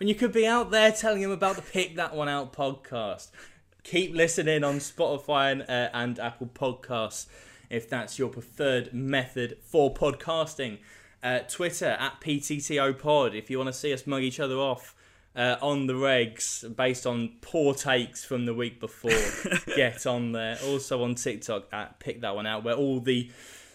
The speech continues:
Speaker 1: um, best moments, top fives, will eventually, uh,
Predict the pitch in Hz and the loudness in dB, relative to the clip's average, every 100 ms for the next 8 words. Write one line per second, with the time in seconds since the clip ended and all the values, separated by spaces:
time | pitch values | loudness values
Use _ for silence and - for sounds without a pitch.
0 | _ 117 117 120 - 127 160 151 - 160 | _ 0 2 0 -8 -2 2 2 2 2
1 | 147 139 131 185 127 - 135 127 113 127 | 4 0 -2 -4 -2 0 0 0 0 0
2 | 123 120 139 131 131 117 107 107 - 95 | 0 2 0 0 -2 -2 -2 -4 -8 -8
3 | 95 | -8